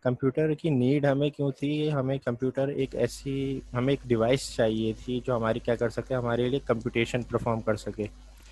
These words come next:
Calculations में हमारी help कर सके। बहुत, मतलब, calculations क्या होती हैं? एक ही task होता है, एक ही operation होता है जो हम बार बार repeat कर रहे होते हैं।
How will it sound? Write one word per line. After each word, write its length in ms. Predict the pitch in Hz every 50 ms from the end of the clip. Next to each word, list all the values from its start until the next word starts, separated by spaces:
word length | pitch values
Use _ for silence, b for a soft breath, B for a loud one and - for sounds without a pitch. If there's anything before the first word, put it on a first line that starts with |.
| b b b -
Calculations 580 | 123 117 117 110 - 117 117 117 - - 117 -
में 60 | 120 117
हमारी 240 | 117 113 113 117
help 240 | 110 113 113 113 110
कर 140 | - 120 113
सके। 320 | - 117 113 - 113 113
बहुत, 280 | 107 107 113 113 110 - - - - - - - - - - -
मतलब, 280 | 117 113 - 120 113 - _ _ - - - - -
calculations 560 | 120 117 117 - 127 127 123 - 131 - -
क्या 120 | - 131 120
होती 260 | 113 107 - - 110
हैं? 80 | 113 -
एक 160 | 120 117 120 -
ही 320 | - 123 123 123 123 120 120 123 - - - - - - - -
task 300 | 117 113 120 120 - -
होता 260 | 127 120 113 - 123
है, 140 | 123 117 120
एक 140 | 123 117 - -
ही 60 | 123
operation 440 | 120 110 - - 113 110 - 123 120
होता 240 | 120 117 - 127
है 80 | 123 120
जो 140 | 120 123 120
हम 80 | 120
बार 200 | 117 113 113 113
बार 180 | 113 123 120 117
repeat 320 | 117 110 - 120 117 -
कर 160 | - - 117 -
रहे 140 | 107 107
होते 240 | 104 101 98 - 104
हैं। 60 | 101